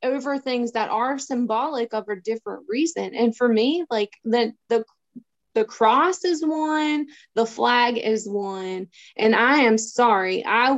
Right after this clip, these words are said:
unless there is one hundred percent justification that a police officer is unjust, I respect the authority of the cops because,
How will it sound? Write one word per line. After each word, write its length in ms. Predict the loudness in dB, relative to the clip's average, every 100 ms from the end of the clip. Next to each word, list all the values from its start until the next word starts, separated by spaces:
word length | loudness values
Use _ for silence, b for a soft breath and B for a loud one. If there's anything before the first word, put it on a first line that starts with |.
| -2
unless 840 | 0 2 2 2 0 -2 -4 -10 -20 _ _ _ _ _ _ _ _ _ _
there 380 | -4 0 2 4
is 160 | 4 2
one 160 | 0
hundred 380 | 2 0 0 0
percent 400 | 0 -2 -4 -2
justification 1000 | -2 -4 -6 -8 -4 -2 0 0 0 0
that 260 | -2 -4 -6
a 60 | -8
police 500 | -6 -4 -4 -4 -2
officer 640 | -2 -2 -6 -4 -4 -2
is 220 | -2 -4
unjust, 960 | -4 -2 0 -2 -2 -4 -6 -10 _ -20 _ -4
I 160 | 0 2
respect 920 | 0 -2 -6 -4 0 0 -2 -6 -18 _ _
the 200 | -2 0
authority 560 | 0 -2 -4 -4 -4 -4
of 340 | -4 -4 -6 -14 _ -6
the 80 | -4
cops 560 | -4 -6 -8 -12 -8
because, 540 | -4 -2 0 2 2